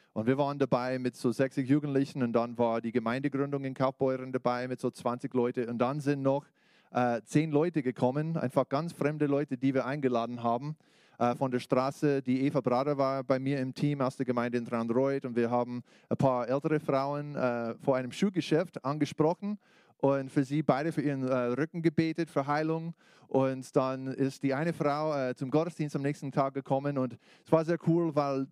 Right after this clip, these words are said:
die ganzen Jugendlichen haben so irgendwie prophetische Eindrücke bekommen, dass der Herr ihnen gezeigt hat, hey, so ein Wort oder was. Und als wir unterwegs waren, hat die Eva,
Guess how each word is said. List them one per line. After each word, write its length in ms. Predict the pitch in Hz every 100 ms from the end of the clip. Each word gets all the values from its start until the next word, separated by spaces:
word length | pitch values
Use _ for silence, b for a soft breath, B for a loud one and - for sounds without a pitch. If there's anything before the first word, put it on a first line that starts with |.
| -
die 100 | 139
ganzen 300 | 147 165 151
Jugendlichen 560 | 160 175 170 170 160
haben 300 | 147 143 143
so 160 | 139 139
irgendwie 320 | 147 151 151
prophetische 480 | 143 120 151 143 127
Eindrücke 400 | 135 160 185 185
bekommen, 400 | 175 175 175 170
dass 100 | 151
der 100 | 131
Herr 140 | 143
ihnen 240 | 151 147 135
gezeigt 400 | 139 143 139 -
hat, 160 | 143
hey, 140 | 143 143
so 160 | 131
ein 120 | 117 107
Wort 440 | 139 156 147 139
oder 180 | 120 123
was. 300 | 139 143 -
Und 180 | 113 - b b b
als 120 | 120 117
wir 80 | 160
unterwegs 440 | 165 151 151 - 135
waren, 360 | 139 139 139
hat 200 | 135 135
die 100 | 131
Eva, 560 | 135 147 151 147 139